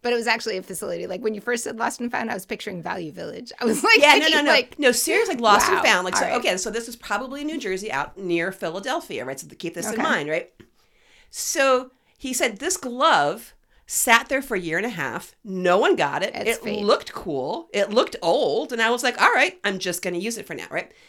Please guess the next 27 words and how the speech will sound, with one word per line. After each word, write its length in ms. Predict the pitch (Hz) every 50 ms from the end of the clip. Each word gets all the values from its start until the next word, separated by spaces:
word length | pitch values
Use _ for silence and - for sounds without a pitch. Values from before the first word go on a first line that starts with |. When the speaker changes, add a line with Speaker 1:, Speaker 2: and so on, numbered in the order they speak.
| _ _
Speaker 2:
So 420 | - - - 247 226 220 214 - - _ _ _ _ _ _ _ _ _ _ _
in 380 | - 269 339 415 392 339 - - _
marker, 420 | - 214 220 247 277 269 - 131 113
like 120 | 269 -
Sharpie 440 | - - 240 220 247 - 320 233 175
or 40 | 180
something, 420 | 185 - 156 151 147 - 160 160 165
it 60 | 185
had 320 | 208 233 233 220 220 202 233 - -
V 140 | 185 190 233
U 240 | 247 240 240 233 233
K 460 | - 220 220 175 156 156 190 240 - _ _ _ _ _
written 260 | 180 196 180 - 156
on 160 | 151 147 160
it 100 | 175 196 - - - _
Speaker 1:
<laughs> 200 | _ _ _ 131
Speaker 2:
near 480 | - 196 202 185 180 180 165 180 185 - _ _ _
the 80 | - 208
logo. 500 | 202 202 220 349 392 247 139 92 - - _ _ _ _ _ _ _ _ _ _ _ - - _ _ _ _
So 420 | - - - - 392 381 392 392 - _ _ _ _ _ _ _
there 120 | - 403 453
was 160 | 508 494 -
a 80 | 392 339
Major 840 | 294 247 - 233 226 226 226 226 233 240 247 254 254 262 254 233 233
League 180 | 214 208 190
Baseball 320 | 202 180 185 - - 160 143
player 360 | - 151 - 135 165 269 -